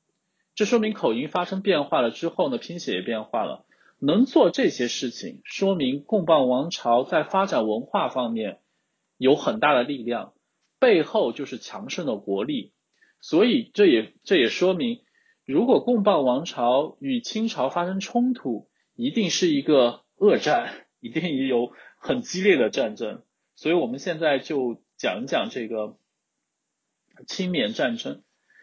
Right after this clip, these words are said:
清缅战争的过程非常的复杂，但是呢，为了提醒大家，想到清缅战争呢，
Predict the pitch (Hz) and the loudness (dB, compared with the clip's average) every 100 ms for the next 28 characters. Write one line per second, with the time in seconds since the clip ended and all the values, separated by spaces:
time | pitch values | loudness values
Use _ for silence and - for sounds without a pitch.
0 | _ _ - 240 143 185 175 170 165 170 | _ _ 2 4 4 4 2 0 2 0
1 | - 139 180 165 143 135 - - - - | 2 -2 -2 0 0 -2 -6 -12 -14 -14
2 | _ _ _ _ _ _ _ _ _ - | _ _ _ _ _ _ _ _ _ -2
3 | 214 240 202 170 165 165 151 - _ _ | 0 2 4 6 6 6 0 -10 _ _
4 | _ - 190 160 - 135 - 131 117 131 | _ -6 -2 -2 -2 -8 -6 -8 -4 -4
5 | 123 131 135 - _ _ 131 131 202 208 | -2 0 0 -4 _ _ -6 -2 -2 -2
6 | 180 120 139 120 127 120 113 | -2 -2 -2 -4 -4 -6 -6